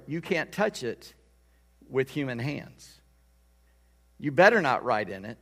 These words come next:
You better not do several things to it. He could explain it better. And you better not hold it below your waist. And so when the prisoners would want their Quran, the guys would just grab it, pick it up, carry it, swing it, throw it at 'em, whatever.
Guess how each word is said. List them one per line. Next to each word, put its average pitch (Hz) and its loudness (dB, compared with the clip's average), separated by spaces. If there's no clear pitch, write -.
You 123 -8
better 170 4
not 190 0
do 160 0
several 165 0
things 127 -6
to 120 -4
it. 110 -4
He 151 -4
could 139 -6
explain 131 -8
it 104 -12
better. 123 -4
And 180 8
you 180 2
better 226 8
not 202 6
hold 185 4
it 156 2
below 139 0
your 127 0
waist. 120 -6
And 180 6
so 202 10
when 175 4
the 156 -4
prisoners 185 0
would 151 -4
want 165 0
their 143 2
Quran, 165 0
the 156 -4
guys 151 2
would 156 -6
just 135 -8
grab 151 2
it, - -10
pick 156 -2
it 147 0
up, 143 0
carry 147 2
it, 139 -4
swing 147 -6
it, - -10
throw 151 4
it 143 4
at 139 6
'em, 139 -4
whatever. 147 4